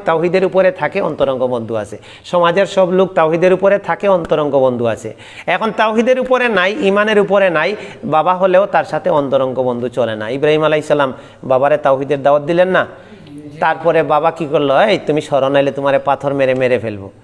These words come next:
তখন তিনি আর বাবার সাথে মিলে থাকলেন? থাকলেন না। তিনি কি করলেন? "আমি তোমাদের সাথে কে ত্যাগ করলাম, ইন্নী বারিউম মিম্মা তুশরিকুন, তোমাদের এই সব শিরক থেকে আমি মুক্ত, এগুলোর সাথে আমার কোনো সম্পর্ক নাই।" তিনি হিজরত করে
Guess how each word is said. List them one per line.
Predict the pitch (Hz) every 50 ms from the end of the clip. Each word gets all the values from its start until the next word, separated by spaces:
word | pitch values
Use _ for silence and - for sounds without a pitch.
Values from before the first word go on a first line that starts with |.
| - - _ _ _ _ _
তখন | - 151 151 185 185
তিনি | 170 196 190 190 190
আর | 185 175 165 151 - -
বাবার | 151 143 151 151 165 160
সাথে | - 180 170 - 170
মিলে | 156 151 151 147 156
থাকলেন? | 156 - 160 143 165 175 165 139 113 107 - - - - - -
থাকলেন | - 151 147 - 160 147 139
না। | 131 127 120
তিনি | 107 147 151 156
কি | 147 156 156
করলেন? | 135 147 135 135 143 170 208 208 - - - - - - _ _ _ _ _
"আমি | - 139 139 143
তোমাদের | 143 143 143 139 139 131 135 131 113 -
সাথে | - 123 - - - _ _ _ _ _ _ - -
কে | 160 139
ত্যাগ | - - - 190 180 151 - - -
করলাম, | 113 110 107 104 131 180
ইন্নী | 196 202 202 196 180
বারিউম | 147 139 175 202 240 302 339 415 285 254 233
মিম্মা | 214 214 202 190 185 180 165 - -
তুশরিকুন, | 160 139 - - 143 127 - 135 127 120
তোমাদের | - 190 196 202 196 208 208
এই | 220 226 214
সব | - 226 214 214
শিরক | - - 220 220 - - -
থেকে | 202 185 180 175
আমি | 156 151 151
মুক্ত, | 147 135 117 - - - 120 104 - - - - - -
এগুলোর | 156 151 170 180 185
সাথে | - - 180 - 190
আমার | 175 175 175 165
কোনো | 165 - 214 208 214
সম্পর্ক | 196 - 170 160 143 156 143 117 113 139
নাই।" | 120 110 104 - - - - - -
তিনি | 147 151 160
হিজরত | 147 139 139 131 139 139 131 -
করে | - 131 139 165